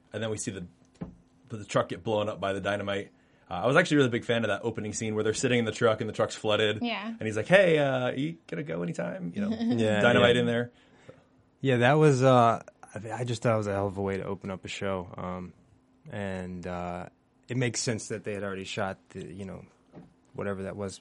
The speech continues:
Speaker 3: before, and then they added the ten pages, ten
Speaker 1: Yeah.
Speaker 3: minutes, whatever it was.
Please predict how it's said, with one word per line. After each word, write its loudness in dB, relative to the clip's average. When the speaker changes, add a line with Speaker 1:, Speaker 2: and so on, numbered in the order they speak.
Speaker 3:
before, -4
and -8
then -8
they -10
added -8
the -16
ten -8
pages, -8
ten -8
Speaker 1:
Yeah. -6
Speaker 3:
minutes, -10
whatever -10
it -12
was. -10